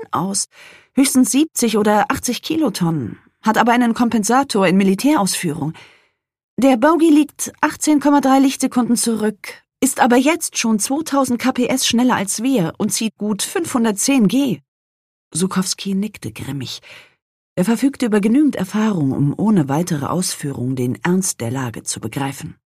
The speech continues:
Sein Kapitänspatent hielt er seit über dreißig T-Jahren.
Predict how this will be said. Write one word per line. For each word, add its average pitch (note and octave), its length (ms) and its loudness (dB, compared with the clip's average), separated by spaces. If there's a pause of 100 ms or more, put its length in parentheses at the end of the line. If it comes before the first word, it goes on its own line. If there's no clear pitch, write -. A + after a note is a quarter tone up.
(600)
Sein G#3 300 0
Kapitänspatent A3+ 960 -2 (400)
hielt A3+ 360 -4
er G#3 420 0
seit A#3 240 -2
über A#3 160 -4
dreißig G#3 520 -4
T-Jahren. G#2 800 -6